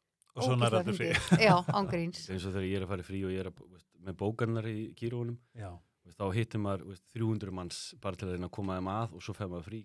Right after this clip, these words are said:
Speaker 3: gjörsamlega búinn.
Speaker 2: Ég er sko
Speaker 1: Já.
Speaker 2: búin að því.
Speaker 3: Já.
Speaker 2: En hvernig var þetta hjá þér einmitt þegar þú varst úti? Ok, nú ertu þarna svolítið bara svona einn með sjálfu þér og þú varst náttúrulega með maganýðinum.
Speaker 1: Já.
Speaker 2: Að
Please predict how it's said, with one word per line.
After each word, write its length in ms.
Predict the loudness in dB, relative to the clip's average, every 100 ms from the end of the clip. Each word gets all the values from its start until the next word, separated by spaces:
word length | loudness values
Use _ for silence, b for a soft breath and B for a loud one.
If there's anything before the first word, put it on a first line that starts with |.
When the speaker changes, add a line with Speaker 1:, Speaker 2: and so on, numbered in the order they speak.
| _
Speaker 3:
gjörsamlega 480 | -6 -6 -6 -8 -10
búinn. 240 | -12 -10 -4
Speaker 2:
Ég 140 | 0
er 0 |
sko 160 | 2 2
Speaker 1:
Já. 80 | 0 -2
Speaker 2:
búin 320 | 2 2 0
að 140 | -4 -6
því. 60 | -8
Speaker 3:
Já. 80 | -12 b b b
Speaker 2:
En 100 | -8
hvernig 300 | -4 -4 -2
var 160 | 0 0
þetta 180 | 0 -4
hjá 140 | 0
þér 240 | 2 2 0
einmitt 180 | -2
þegar 120 | -6 -6
þú 40 |
varst 220 | -6 -8 -12
úti? 340 | -14 _ -8 -8 -10
Ok, 140 | -4 -2
nú 140 | 0
ertu 200 | -2 0
þarna 220 | 0 0 -2
svolítið 200 | -4 -2
bara 140 | -2
svona 160 | -2 -4
einn 180 | -6
með 280 | -6 -2 -2 -4 -12 -20
sjálfu 280 | -8 -4 -2
þér 240 | -4 -6
og 320 | -10 -20 _ -14
þú 80 |
varst 160 | -8 -6
náttúrulega 220 | -4 -2
með 160 | -2 -4 -6
maganýðinum. 680 | -6 -2 -2 -2 -2 -2 -4 -8 -12
Speaker 1:
Já. 160 | -10 -8 -8 -10 -4
Speaker 2:
Að 320 | 0 0 0